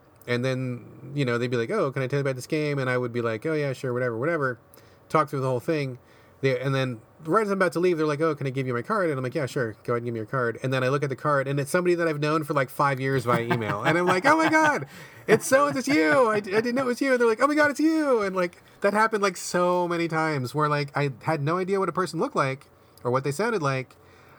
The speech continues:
But once we looked at each other's business card, we, it turns out that we were, like, already friends, and we're standing there like strangers the whole time 'cause we didn't know who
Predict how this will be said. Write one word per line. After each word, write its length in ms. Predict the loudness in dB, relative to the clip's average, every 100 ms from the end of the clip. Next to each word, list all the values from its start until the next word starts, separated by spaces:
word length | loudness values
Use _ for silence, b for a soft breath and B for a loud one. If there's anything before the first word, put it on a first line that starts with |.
| B
But 580 | -2 2 4 2 0 -4
once 380 | -2 0 0 -2
we 260 | -2 -2 0
looked 220 | -2 -2
at 80 | -4
each 140 | -2
other's 180 | -2 -2
business 300 | -4 -4 -4
card, 420 | 0 0 0 -4
we, 80 | -8
it 80 | -4
turns 180 | -2
out 120 | 0 -2
that 80 |
we 80 | -4
were, 80 | -4
like, 140 | -4
already 180 | -4 -6
friends, 320 | -6 -8 -6
and 60 | -6
we're 80 | -6
standing 260 | -6 -6 -6
there 140 | -8
like 100 | -8
strangers 380 | -10 -12 -10 -10
the 80 | -8
whole 140 | -10
time 280 | -10 -12 -10
'cause 140 | -10
we 40 | -8
didn't 140 | -8
know 180 | -8 -6
who 300 | -6 -6